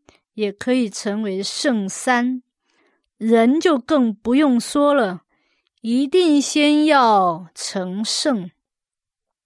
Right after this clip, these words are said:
才能够被上帝使用。新约圣经提摩太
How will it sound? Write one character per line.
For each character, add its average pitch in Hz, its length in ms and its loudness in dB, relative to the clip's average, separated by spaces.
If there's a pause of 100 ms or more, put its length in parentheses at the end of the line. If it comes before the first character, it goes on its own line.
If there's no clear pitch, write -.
(380)
才 233 220 -2
能 247 220 2
够 240 160 0
被 233 260 -2
上 214 400 -4
帝 214 180 -6
使 - 280 -6
用。 208 420 -6 (1300)
新 381 220 -2
约 392 160 2
圣 311 320 2
经 285 480 0 (720)
提 277 200 2
摩 302 240 4
太 247 640 -2